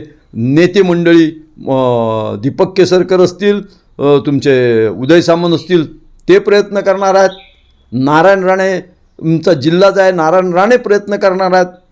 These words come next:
या ठिकाणी रवींद्र चव्हाण आमचे सुपुत्र आहेत, रवींद्र चव्हाण प्रयत्न करणार आहेत. त्यामुळे दिग्गज मंडळी,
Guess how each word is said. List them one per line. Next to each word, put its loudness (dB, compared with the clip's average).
या 2
ठिकाणी -4
रवींद्र 0
चव्हाण 0
आमचे -2
सुपुत्र -4
आहेत, 2
रवींद्र 0
चव्हाण -2
प्रयत्न -4
करणार -4
आहेत. 0
त्यामुळे 4
दिग्गज 0
मंडळी, 0